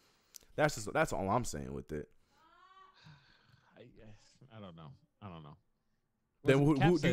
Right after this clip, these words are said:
Speaker 1: who do you
Speaker 2: this
Speaker 1: say? <laughs> M H said
Speaker 2: Not
Speaker 1: Fizz.
Speaker 2: Mark
Speaker 1: <laughs> Uh, you know what? Actually, I, I, I don't know. 'Cause that's the thing. All,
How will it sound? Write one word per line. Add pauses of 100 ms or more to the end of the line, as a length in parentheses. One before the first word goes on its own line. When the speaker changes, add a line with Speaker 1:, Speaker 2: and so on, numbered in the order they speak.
Speaker 1:
who
do
you
Speaker 2:
this
Speaker 1:
say? (1900)
<laughs>
M
H
said
Speaker 2:
Not
Speaker 1:
Fizz. (280)
Speaker 2:
Mark
Speaker 1:
<laughs> (640)
Uh,
you
know
what?
Actually, (140)
I, (260)
I, (400)
I
don't
know. (400)
'Cause
that's
the
thing.
All,